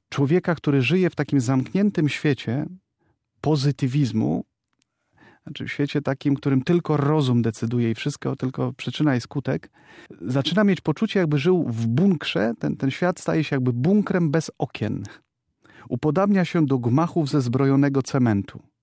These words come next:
w których sami tworzymy klimat i światło. I nie chcemy przyjmować obu tych rzeczy z rozległego świata Bożego. E, czyli tak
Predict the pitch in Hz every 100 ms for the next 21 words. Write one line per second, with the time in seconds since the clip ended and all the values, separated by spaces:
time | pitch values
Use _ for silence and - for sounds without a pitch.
0 | _ - 151 147 - - - - 190 196
1 | 175 - 151 139 151 135 - 160 190 175
2 | - - 110 101 - - _ _ _ _
3 | _ _ _ _ _ _ _ _ _ _
4 | - - 135 147 - 175 160 - 143 156
5 | 143 - 151 143 135 117 139 - 139 -
6 | - 120 117 135 123 131 123 143 131 -
7 | 120 120 113 110 107 110 113 - _ _
8 | _ - - - - - 120 113 110 127
9 | 131 131